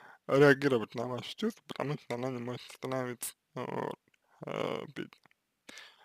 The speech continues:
То есть вам нужно экологично, а, проживать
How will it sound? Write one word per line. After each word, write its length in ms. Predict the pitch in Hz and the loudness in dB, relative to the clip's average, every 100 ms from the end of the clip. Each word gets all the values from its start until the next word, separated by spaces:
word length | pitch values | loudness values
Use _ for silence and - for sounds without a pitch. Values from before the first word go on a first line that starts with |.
| _ | _
То 100 | 120 | 2
есть 80 | 143 | 6
вам 180 | 185 | 6
нужно 140 | 160 - 151 | 4 0 0
экологично, 1040 | - 143 131 147 147 - - 135 135 127 - - _ _ _ - - | 10 10 10 6 -4 -6 0 4 4 4 0 -18 _ _ _ -8 4
а, 240 | 131 127 | 8 8
проживать 640 | - 143 135 143 110 - | 8 6 8 6 4 2